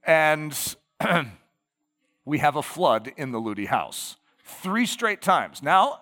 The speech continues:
even though you may not believe this, and you might think with your incredulity, it's like, "This is impossible," right? Even the three. This happened six straight times in that year.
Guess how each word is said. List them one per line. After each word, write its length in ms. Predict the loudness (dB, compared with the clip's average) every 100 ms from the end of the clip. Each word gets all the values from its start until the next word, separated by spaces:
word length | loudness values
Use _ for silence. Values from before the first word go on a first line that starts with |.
| _ _ _
even 300 | 0 0 0
though 140 | 0 -2
you 200 | 0 -2
may 200 | 0 0
not 260 | 0 -2
believe 440 | 0 0 -2 -4 -8
this, 420 | -8 -8 -10 -12
and 100 | -6
you 60 | 0
might 200 | 0 0
think 360 | -6 -6 -14 _ _ -6
with 240 | -4 -4
your 160 | -4 -4
incredulity, 960 | -4 -6 -4 -4 -2 -4 -4 -6 -6
it's 120 | -4 -4
like, 160 | -4
"This 180 | -4 -6
is 100 | -6
impossible," 680 | -8 -2 -2 -2 -10 -14 -6
right? 220 | -2 -2
Even 240 | -2 -2 -4
the 60 |
three. 360 | -4 -4 -4 -4 _ _ _ _ _ -4
This 160 | 0
happened 320 | 2 2 -2
six 300 | -8 -6 -6
straight 300 | -4 -4 -2
times 340 | 0 0 0 -8
in 60 | -10
that 160 | -10
year. 160 | -12